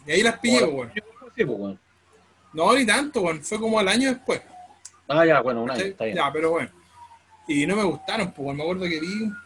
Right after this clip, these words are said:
Speaker 1: una, vi la primera de esa weá y de ahí fue como, "Ay, weón, tanto que se vuelven locos por esta weá", y nunca más las pesqué, pues, weón. Y yo reconozco que hace un par de años nomás la empecé a, a, a re-, a, a revisar bien la historia, pero tuve la mala suerte de ver esas weas primero y fue como, "Ju, weón, tanto weo por esta wea".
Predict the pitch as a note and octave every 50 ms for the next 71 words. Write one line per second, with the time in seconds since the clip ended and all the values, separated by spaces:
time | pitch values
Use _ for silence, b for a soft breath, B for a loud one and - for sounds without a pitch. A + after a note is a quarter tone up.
0 | - - G3+ A3+ A#3 A#3+ B3 A#3 - D#3 E3 G#3 A#3 A#3+ G#3 G3+ F3 D3+ E3+ G#3
1 | B3 C4 B3+ C4 - C4+ B3+ B3+ C4+ C#4+ B3+ A#3+ A3+ A3+ - A#3+ A#3 A3+ A3 G#3
2 | F#3 D#3 - - - G3 F#3 D#3+ C#3 D3 E3+ F3+ E3+ - - - - - - -
3 | - F#3 F3+ F3+ F3+ E3 - - E3 F#3 F#3 F3+ F3+ D#3+ E3 F3+ F#3 F#3+ F3+ F#3
4 | F3+ F3+ F3+ - - F3+ G3 G#3+ G#3+ G#3+ A3+ A#3 - A#3 A#3+ B3 B3+ B3 A3+ -
5 | - - - - - A#3+ A#3 F#3 D3 C3 B2 B2 B2 A#2+ - - - - - -
6 | - D#3 D#3+ F3 F3+ F3 E3+ E3+ F3 F#3 F3+ - E3+ E3 D#3+ - D#3+ D3 - F3
7 | E3 D3+ C3+ A#2+ C3 D3 E3 E3+ F3+ F#3+ G3 G#3 G3+ G3+ - G3 - - G#3+ G#3+
8 | G#3+ G#3+ G#3 G#3 G#3 b b b b b b b _ _ - - D#3+ D#3+ D#3+ D#3+
9 | E3 D#3+ E3 E3 E3 E3 D#3+ D#3+ D#3 D#3 D#3 D#3 D3 C#3+ D3+ D#3 D3+ D3 D3 -
10 | - F#3+ F#3 F3+ F#3 F#3+ F#3+ F#3+ E3 - _ - E3 F#3 G#3 G#3+ G#3 F#3 E3 D3+
11 | D3 C#3 C3+ C#3 C3+ - - - _ - F3+ F3+ F3+ E3 D#3 E3 E3 F3+ F#3+ F3
12 | - G#3+ G#3 - - G#3+ G3+ F#3+ F3+ F3+ G3 G3 F#3+ - G3 F#3 D3+ D3 D#3+ D#3
13 | - G3 G3 G3+ G#3+ A3 G3+ - - G3 F#3+ F3+ F3 E3+ E3 - - - - F#3+
14 | G3+ G#3 G#3 G3+ G3 F#3+ E3 D#3+ F3+ F#3 F3 D3+ C3+ - - E3+ F3+ F3+ - F#3+
15 | F3+ F3+ G3 G3+ G3 F#3+ F#3+ F#3+ F3+ - - G3+ F3+ F#3 G3 A3+ B3+ -